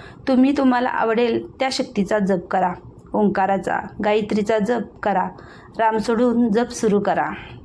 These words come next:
त्याला कोणतीही उपाधी नाही. खाताना, झोपल्यावर, बसल्यावर जप करत राहा.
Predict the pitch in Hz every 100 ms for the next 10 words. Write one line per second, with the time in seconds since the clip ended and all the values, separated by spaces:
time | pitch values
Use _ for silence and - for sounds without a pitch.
0 | - 240 226 226 247 247 226 247 240 254
1 | 233 294 214 190 185 202 185 175 180 -
2 | - - - - - 208 208 185 185 190
3 | 214 214 226 202 202 190 190 185 208 214
4 | 220 208 202 190 196 240 - 190 233 240
5 | - 196 185 202 175